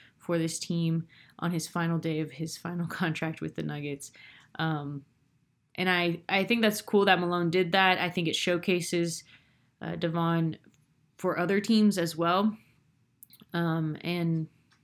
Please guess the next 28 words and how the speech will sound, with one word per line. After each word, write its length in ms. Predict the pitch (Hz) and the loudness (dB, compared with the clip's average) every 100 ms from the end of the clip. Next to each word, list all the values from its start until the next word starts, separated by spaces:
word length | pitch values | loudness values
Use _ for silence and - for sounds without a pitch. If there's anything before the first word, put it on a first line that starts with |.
| - | -10
potentially 440 | 165 214 277 262 | -2 -2 0 -2
for 100 | 208 | 0
the 80 | 196 | 0
Nuggets, 560 | 196 220 - - - - _ | 0 0 -2 -8 -16 -18 _
who 460 | 196 185 165 147 - - 160 | -4 -2 -2 -6 -10 -14 -14
<laughs> 260 | - - - | -14 -18 -4
clearly 400 | 220 233 233 214 | 0 2 4 6
need 220 | 208 185 | 6 4
bodies. 420 | 196 180 - - - - - - - | 0 -2 -4 -8 -16 -18 -20 -20 -8
There 100 | 185 | -4
were 120 | 180 | 0
not 340 | 185 208 220 220 | 4 6 6 4
that 160 | 208 | 4
many 240 | 208 208 196 | 4 4 2
people 340 | 214 208 190 | 0 2 2
available 520 | 175 180 180 175 180 | 2 2 2 0 -2
tonight. 560 | 175 185 180 175 175 - | -2 -2 -2 0 -2 -2
Lots 400 | 170 170 180 180 | 0 0 0 -6
of 100 | 165 _ _ _ _ - | -10 _ _ _ _ -2
guys 380 | 175 170 170 - | 2 2 0 0
out. 400 | 156 165 160 156 - | 2 4 4 0 -2
I 140 | 165 | -2
thought, 380 | 165 170 147 - _ _ _ _ _ | 0 0 0 -4 _ _ _ _ _
um, 460 | 170 160 151 151 151 | -4 -2 -2 -4 -2
Vlatko 440 | 170 156 180 170 | 0 0 -2 -2
played 360 | - 165 160 - _ | 0 0 0 -4 _
pretty 260 | - 170 160 | -2 0 0
good. 540 | 170 165 160 156 156 | 0 0 2 0 -2